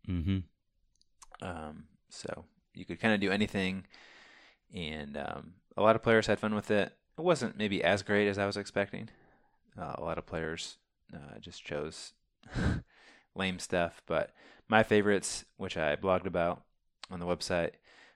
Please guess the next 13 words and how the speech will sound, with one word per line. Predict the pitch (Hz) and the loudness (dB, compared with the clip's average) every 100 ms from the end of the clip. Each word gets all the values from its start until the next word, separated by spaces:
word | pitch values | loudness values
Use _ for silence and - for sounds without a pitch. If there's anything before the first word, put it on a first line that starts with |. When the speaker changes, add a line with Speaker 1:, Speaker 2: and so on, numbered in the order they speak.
| _ | _
Speaker 2:
were | 90 85 76 71 | -6 -2 -2 -2
Kyle | - 104 101 | 4 4 4
Seager | 107 110 131 - _ _ _ _ - | 0 0 -2 -6 _ _ _ _ -12
of | 87 - | -10 -6
the, | 73 69 - - | -4 -6 -10 -18
uh, | - 50 50 _ _ _ - | -16 -16 -18 _ _ _ -4
Mariners, | 117 110 90 85 95 - - | 2 2 2 -4 -6 -12 -10
who | 104 | -4
went | 98 85 | -4 -4
with | 78 - | -6 -10
Corey's | - 107 92 85 | -4 0 0 -2
brother, | 92 90 98 107 - | -2 0 -2 -6 -6
Speaker 1:
Mm-hmm. | 85 87 | -4 -2